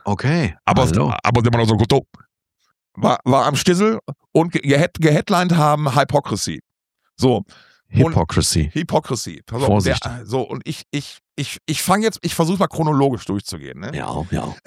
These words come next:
Speaker 2: Ich war, ich kam nach einer langen Arbeitswoche zurück und stellte schon, als ich mich fertig mache, fest, ich bin irgendwie übermotiviert.
Speaker 1: Oh, oh.
Speaker 2: Also ich hab Bock, ne? So.
Speaker 1: Ja, ja, ja.
Speaker 2: <clears throat> Hab dann eine Freundin abgeholt, die gerade leider am,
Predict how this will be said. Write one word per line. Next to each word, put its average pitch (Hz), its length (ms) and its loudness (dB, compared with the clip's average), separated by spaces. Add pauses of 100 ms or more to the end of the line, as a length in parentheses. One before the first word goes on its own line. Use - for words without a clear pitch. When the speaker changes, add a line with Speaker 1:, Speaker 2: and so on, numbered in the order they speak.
(160)
Speaker 2:
Ich 165 160 -8
war, 185 160 0
ich 185 160 -6
kam 175 220 -2
nach 156 100 0
einer 143 120 0
langen 180 260 0
Arbeitswoche 160 640 0
zurück 151 360 -4
und 160 100 -2
stellte 185 360 -2
schon, 165 200 -2
als 147 160 0
ich 156 60 -4
mich 151 160 -8
fertig 180 320 -2
mache, 123 260 -2
fest, 151 340 -4
ich - 120 -18
bin 151 220 -8
irgendwie 185 320 -6
übermotiviert. 107 1040 -6 (300)
Speaker 1:
Oh, 123 120 4
oh. 104 180 2 (220)
Speaker 2:
Also 147 120 0
ich 143 100 2
hab - 160 0
Bock, - 400 0 (100)
ne? 127 260 -2
So. 117 160 -2
Speaker 1:
Ja, 90 160 2
ja, 92 160 2
ja. 90 220 0 (340)
Speaker 2:
<clears throat> - 260 0
Hab 175 220 -2
dann 185 320 0
eine 143 440 0
Freundin 196 640 0
abgeholt, 190 580 -2
die 139 120 -4
gerade 131 300 0
leider 123 280 0
am, 101 160 -4